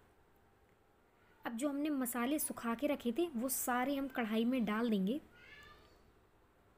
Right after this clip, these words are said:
और इनको अच्छे से धीमी फ्लेम पे अच्छे से हम इनको मिक्स करेंगे और इनको हम रोस्ट कर लेंगे करीब दो तीन मिनट तक, जिससे इसकी जो भी सीड़न है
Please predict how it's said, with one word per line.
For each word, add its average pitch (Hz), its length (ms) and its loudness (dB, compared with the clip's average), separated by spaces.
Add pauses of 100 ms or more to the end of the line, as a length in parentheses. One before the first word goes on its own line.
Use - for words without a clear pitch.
(220)
और 302 160 -4
इनको 294 280 -2
अच्छे - 500 -4
से 202 220 -2 (360)
धीमी 247 380 0
फ्लेम 240 340 0
पे 330 160 -2 (140)
अच्छे 277 320 -6
से 294 140 -4
हम 262 120 -2
इनको 254 220 -2
मिक्स 247 300 0
करेंगे 247 460 0 (340)
और 240 100 -4
इनको 240 260 -2
हम 320 140 0
रोस्ट 226 420 0
कर 202 160 -2
लेंगे 185 360 0 (340)
करीब 277 340 -2
दो 220 220 -2
तीन 240 200 0
मिनट 214 280 2 (100)
तक, 202 120 -8 (1700)
जिससे 233 320 -6
इसकी 269 260 -4
जो 247 260 -2
भी 285 160 4
सीड़न 247 480 2
है 269 220 -2